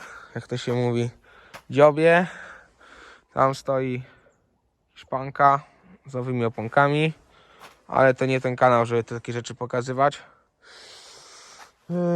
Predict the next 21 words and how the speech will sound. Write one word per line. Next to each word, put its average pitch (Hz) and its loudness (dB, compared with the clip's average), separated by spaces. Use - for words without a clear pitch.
i 165 0
co 170 6
tu 147 -4
jeszcze 139 0
mogę 135 0
powiedzieć? 131 -2
Plazma 185 4
elegancko 180 2
się 160 -12
sprawuje. 180 0
Zostały 147 0
zakupione 143 0
nowe 139 6
końcówki 160 0
i 139 -8
nowe 143 4
dysze, 175 4
bo 156 4
tamta 135 4
się 139 -8
skończyła 160 4